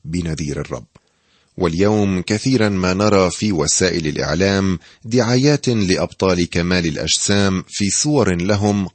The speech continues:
قبل وبعد أن يصبحوا أبطالاً،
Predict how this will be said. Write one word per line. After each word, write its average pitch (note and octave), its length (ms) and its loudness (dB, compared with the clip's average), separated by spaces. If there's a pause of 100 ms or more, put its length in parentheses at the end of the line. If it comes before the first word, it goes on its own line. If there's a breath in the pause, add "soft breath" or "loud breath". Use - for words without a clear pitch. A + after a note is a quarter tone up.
قبل C3+ 480 -2
وبعد A2 640 -2
أن F#2+ 200 -2
يصبحوا F#2 520 -2
أبطالاً، D#2+ 580 -4